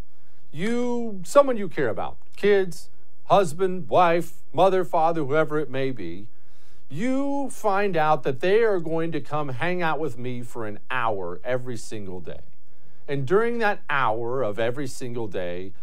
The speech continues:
I'm going to say something not only untrue to them, I'm going to say it repeatedly, and it's something that could get them hurt. Let's say it's your kids.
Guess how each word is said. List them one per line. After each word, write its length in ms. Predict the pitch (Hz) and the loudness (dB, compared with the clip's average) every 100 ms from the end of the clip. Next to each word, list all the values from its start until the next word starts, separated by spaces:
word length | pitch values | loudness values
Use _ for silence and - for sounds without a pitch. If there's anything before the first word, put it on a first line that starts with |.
| - - | -4 0
I'm 380 | 131 151 175 175 | 0 2 0 -2
going 320 | 139 139 131 | -2 -2 -2
to 120 | 127 117 | -2 -2
say 420 | - 147 131 127 | -2 0 0 0
something 840 | - - 127 120 131 120 113 107 | -2 -2 -2 -2 -4 -2 -4 -2
not 240 | 120 170 220 | 0 0 0
only 300 | 240 208 170 | -2 -2 -2
untrue 720 | 165 160 139 - 175 196 233 | -2 -2 -2 -2 -2 -2 -2
to 180 | - 208 | -2 0
them, 460 | 208 214 240 220 - - 139 | 0 0 -2 -4 -4 -2 0
I'm 180 | 151 | 2
going 160 | 143 139 | 0 0
to 80 | 120 | -2
say 240 | - 143 | 0 0
it 140 | 131 127 | 0 0
repeatedly, 960 | 120 - 240 254 165 120 113 147 170 - - | -2 -2 -2 0 0 0 -2 -2 -2 -2 -2
and 420 | 196 226 233 185 | 0 0 0 0
it's 180 | 170 - | 0 -2
something 380 | 165 143 170 160 | -2 0 -2 0
that 140 | 147 | -2
could 140 | 170 135 | -2 -2
get 160 | 123 | -2
them 160 | 147 147 | -2 -2
hurt. 280 | 190 151 - - - | -2 -2 -2 -4 0
Let's 160 | - - | 0 2
say 180 | 277 254 | 4 4
it's 140 | - | 4
your 80 | 233 | -2
kids. 320 | - 196 - | 0 0 0